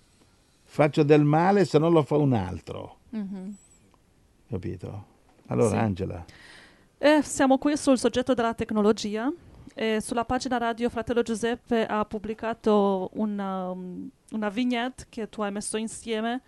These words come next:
Speaker 1: Una foto qui.
Speaker 2: Una foto sul pensiero unico, dove ved-, vediamo questi zombie che vanno in fila uno dopo l'altro, e con il numero sei sei sei. Questo è
Speaker 1: Es-
Speaker 2: dove il pensiero unico ci porta.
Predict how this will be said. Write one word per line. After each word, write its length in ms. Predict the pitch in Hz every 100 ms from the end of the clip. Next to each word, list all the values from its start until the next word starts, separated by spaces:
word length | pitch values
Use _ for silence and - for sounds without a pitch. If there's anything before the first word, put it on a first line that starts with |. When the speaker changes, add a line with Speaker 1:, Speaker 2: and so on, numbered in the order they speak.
| -
Speaker 1:
Una 160 | 98 98
foto 400 | - 92 - 82
qui. 80 |
Speaker 2:
Una 140 | 233 220
foto 260 | 226 233
sul 260 | 240 - 247
pensiero 560 | - 240 - 240 247 226
unico, 440 | 226 233 196 190
dove 180 | 208 202
ved-, 200 | 196 190
vediamo 380 | 180 202 208 208
questi 360 | 208 190 220 190
zombie 520 | 208 190 208 208 214
che 500 | - 185 180 175 175 _ _ _ _ _ _ _ _ _
vanno 320 | 202 208 220
in 100 | 220
fila 320 | - 226 214
uno 180 | 202 208
dopo 260 | 208 202 220
l'altro, 580 | 214 208 208 220 214 226 - - _ -
e 260 | 214 208 202
con 140 | 220
il 80 | 220
numero 280 | 208 214 208
sei 220 | - 196
sei 180 | - 185
sei. 400 | - - 180 180 - _ _ _ _ _ _
Questo 560 | - 233 - 214 208 202 _
è 80 | - 196
Speaker 1:
Es- 80 | 190
Speaker 2:
dove 240 | 208 208
il 100 | 202
pensiero 520 | - 208 - 220 220 -
unico 380 | 214 214 - 190
ci 140 | 196
porta. 440 | - 160 - 165